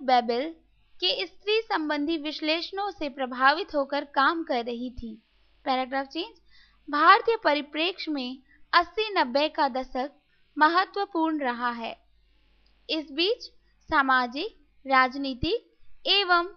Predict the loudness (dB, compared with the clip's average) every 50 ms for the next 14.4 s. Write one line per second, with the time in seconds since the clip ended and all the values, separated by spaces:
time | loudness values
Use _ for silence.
0 | -18 _ -20 -20 -20 _ 4 6 8 8 8 6 2 -4 -4 0 0 0 0 -2
1 | -4 -4 -2 -2 -2 -2 -2 -2 -2 -2 -2 -4 -4 -6 -8 -8 -8 -8 -10 -12
2 | -16 _ _ _ _ _ -4 -2 -2 -2 0 0 0 0 0 0 0 0 0 0
3 | 0 -4 -6 -6 -4 -2 -2 -2 -2 -4 -8 -10 -8 -10 -10 -10 -14 -20 _ _
4 | _ _ _ _ _ _ _ _ _ _ _ _ _ _ _ _ _ _ _ -12
5 | -6 -4 -2 -2 0 0 -2 -2 -2 -2 -2 -2 -2 -2 -4 -4 -2 -2 -2 -2
6 | -2 -2 -4 -4 -2 -2 -2 -2 -4 -6 -8 -6 -8 -10 -10 -12 _ _ _ -20
7 | -20 _ _ -4 0 2 2 4 2 2 0 -4 -10 -20 -20 -4 0 2 2 2
8 | 2 0 -2 -2 0 2 4 4 4 2 0 0 4 4 6 6 4 2 -4 -4
9 | -6 -4 -2 -2 -2 -2 -4 -6 -8 -8 -8 -10 _ _ _ _ _ _ _ _
10 | -4 0 4 4 4 2 2 0 0 2 2 2 0 0 -2 -4 -2 0 -2 -2
11 | -2 -2 -4 -4 -4 -6 -12 -20 _ _ _ _ _ 0 4 4 4 4 2 -4
12 | -6 -4 -4 -6 -6 _ _ _ _ _ _ -2 -2 -2 0 0 2 2 2 2
13 | 0 -2 0 2 2 2 2 0 -4 -6 -4 -4 -4 -4 -4 -2 2 6 6 6
14 | 6 4 0 -4 -4 -6 -8 -12